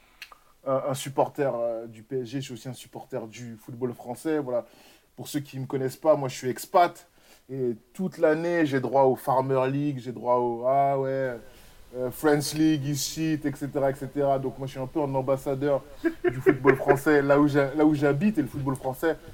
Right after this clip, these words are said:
c'est pas que le P S G. Le P S G, c'est l'arbre qui cache la forêt.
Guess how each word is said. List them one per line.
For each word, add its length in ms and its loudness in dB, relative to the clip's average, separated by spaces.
c'est 160 -8
pas 140 4
que 120 0
le 60 0
P 160 -2
S 160 0
G. 240 0
Le 140 -4
P 160 -6
S 200 -6
G, 100 -4
c'est 180 -10
l'arbre 420 -2
qui 120 -20
cache 220 -8
la 100 -2
forêt. 440 2